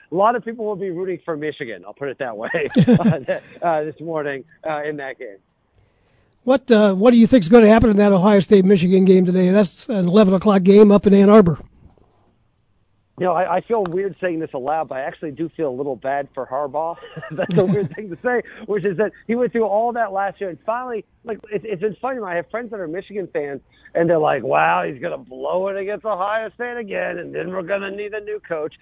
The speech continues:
Speaker 1: Like, you're ten and one. <laughs> They were two and four last year. Like, the, the, this has really been kind of a remarkable year for Michigan in every way. It's just kind of their misfortune to be playing Ohio State team that looks incredibly hot right now. I think Michigan's good.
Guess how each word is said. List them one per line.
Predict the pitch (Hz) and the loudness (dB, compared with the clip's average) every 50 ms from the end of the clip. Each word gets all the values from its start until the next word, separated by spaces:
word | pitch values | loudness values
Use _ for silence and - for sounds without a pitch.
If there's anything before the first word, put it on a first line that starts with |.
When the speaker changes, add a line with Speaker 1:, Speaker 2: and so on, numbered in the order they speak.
| _ _ - | _ _ -6
Speaker 1:
Like, | - 302 269 226 | -4 -4 -2 -2
you're | 330 311 | -4 -6
ten | - - 320 381 381 | -4 -2 -2 -2 -2
and | 349 330 302 | -2 -4 -2
one. | 285 302 330 370 359 294 226 180 143 - | -4 -4 -4 -2 -2 -2 -4 -4 -6 -6
<laughs> | - 202 - - 180 190 | -8 -8 -8 -10 -12 -6
They | - 269 | -4 -2
were | 311 320 294 | 0 0 0
two | - - 302 349 311 | -2 0 0 2 2
and | 269 202 - | 0 0 -2
four | 277 320 339 330 277 | -4 -2 0 2 2
last | 240 208 185 170 - - | 2 2 0 0 -4 -8
year. | 175 165 147 143 | -8 -6 -6 -6
Like, | 156 160 147 | -6 -6 -6
the, | 160 185 - - - _ | -8 -10 -10 -12 -14 _
the, | - 185 208 | -6 -4 -4
this | 190 220 254 233 | -4 -4 -8 -6
has | 269 226 | -8 -8
really | 208 247 294 302 233 | -8 -8 -8 -8 -6
been | 208 175 | -8 -6
kind | - 202 202 | -4 -4 -4
of | 185 160 | -4 -4
a | |
remarkable | 160 160 151 147 151 156 175 254 233 226 190 165 160 | -6 -8 -8 -8 -8 -8 -10 -10 -8 -10 -10 -8 -8
year | 151 156 190 196 | -6 -6 -8 -8
for | - 170 | -10 -12
Michigan | 151 151 175 165 - 165 156 151 139 143 _ _ _ _ - | -12 -12 -12 -12 -12 -10 -10 -10 -10 -12 _ _ _ _ -6
in | 160 175 | -6 -4
every | 170 165 175 143 160 160 | -4 -4 -4 -4 -4 -4
way. | 147 180 214 196 160 143 | -2 -2 -2 -2 -2 -2
It's | 135 143 120 | -4 -6 -8
just | 165 151 - | -10 -10 -8
kind | - 175 160 | -6 -6 -4
of | 143 | -4
their | 131 143 135 | -4 -4 -4
misfortune | 131 131 - _ - 135 139 135 - 139 123 107 _ _ _ _ _ | -6 -8 -10 _ -6 -6 -6 -4 -4 -6 -8 -8 _ _ _ _ _
to | - 147 | -6 -6
be | 139 127 | -6 -4
playing | - - 143 139 135 127 | -2 0 0 0 0 0
Ohio | 120 120 120 131 135 135 123 - | -2 -2 0 0 0 0 0 -4
State | - 139 135 127 - | -6 -6 -6 -6 -6
team | 127 123 113 110 | -8 -8 -8 -8
that | 110 113 | -10 -10
looks | 120 127 120 - 120 | -10 -12 -12 -12 -14
incredibly | 107 98 - - - - 147 156 160 147 123 113 120 110 | -16 -16 -16 -18 -8 -2 0 2 2 2 0 -4 -6 -6
hot | 95 110 120 123 120 | -4 -4 -4 -4 -4
right | 113 113 110 101 | -6 -8 -8 -8
now. | 104 101 92 98 | -8 -8 -4 -2
I | 123 196 311 | 0 0 2
think | 359 415 415 381 | 2 0 0 -2
Michigan's | 320 220 262 262 262 208 160 135 | -4 -4 -4 -4 -6 -6 -4 -2
good. | 151 180 202 233 294 | 0 0 0 0 -2